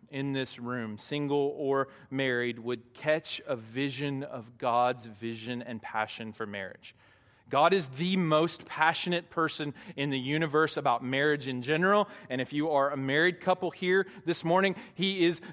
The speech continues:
the most passionate person about your marriage. And so he's here this morning to reveal himself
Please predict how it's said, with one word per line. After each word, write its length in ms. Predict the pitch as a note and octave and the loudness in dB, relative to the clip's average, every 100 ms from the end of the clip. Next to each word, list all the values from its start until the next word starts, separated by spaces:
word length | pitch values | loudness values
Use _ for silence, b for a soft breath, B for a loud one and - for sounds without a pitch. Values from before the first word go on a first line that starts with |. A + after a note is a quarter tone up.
| D3 | -8
the 200 | C#3+ D3 | 2 2
most 420 | D3+ F3 F3+ - | 6 4 2 0
passionate 500 | F#3+ F3+ - E3+ D#3 | 4 4 4 -2 0
person 480 | E3 D#3 - D#3 D3+ | 2 2 0 -4 -2
about 480 | D3 C#3 C3+ D3+ D#3 | 2 4 4 2 -4
your 280 | C3+ C#3 | 0 2
marriage. 380 | B2 A2 F#2+ A#2 | 2 -2 -6 -8
And 140 | C#3 C#3 | -8 0
so 180 | E3+ D#3 B | 0 0 B
he's 260 | - G3 E3+ | -2 0 0
here 320 | - A3 C4 | 0 4 4
this 220 | F#3 F3 | 4 0
morning 260 | D3+ D3+ D3 | 2 2 2
to 240 | - F3+ B B | 0 -2 B B
reveal 500 | D3 E3 D3 G3 A3+ | 0 0 2 4 4
himself 560 | F3 G#3 G3+ F#3 E3+ | 4 2 2 4 4